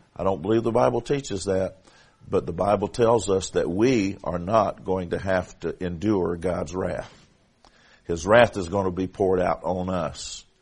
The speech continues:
on, af-, on the world here on this earth after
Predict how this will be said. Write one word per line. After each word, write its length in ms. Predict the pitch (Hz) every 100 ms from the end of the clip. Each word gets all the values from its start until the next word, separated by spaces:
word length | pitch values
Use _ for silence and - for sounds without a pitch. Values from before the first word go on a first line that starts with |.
| _ _ -
on, 260 | 82 85 -
af-, 260 | 101 101 - - -
on 220 | 120 107
the 80 | 98
world 520 | 101 123 101 80 92 _ _ _ _ _ -
here 160 | 101
on 120 | 95
this 200 | 95 92
earth 280 | 117 98 - -
after 640 | 123 135 - - 85 87